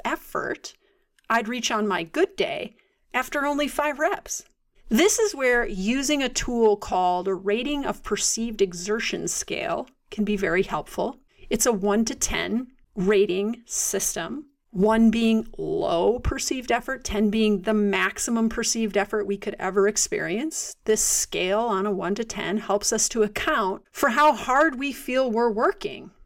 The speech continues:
much more so than a one R M chart does. A one R M chart accounts for intensity of load.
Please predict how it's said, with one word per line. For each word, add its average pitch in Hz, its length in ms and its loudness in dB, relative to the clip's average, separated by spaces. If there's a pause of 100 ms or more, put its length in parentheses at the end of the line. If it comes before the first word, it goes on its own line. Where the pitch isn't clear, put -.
(140)
much 302 320 4
more 233 180 0
so 226 300 0
than 233 180 0
a 262 80 0
one 180 260 -2
R 240 160 2
M 392 180 2
chart - 300 -6
does. - 440 -6 (400)
A 240 80 2
one 254 180 2
R 254 140 2
M 302 160 2
chart - 420 0
accounts 254 480 -6
for 226 220 2
intensity 226 680 -4
of 190 180 -4
load. 247 500 0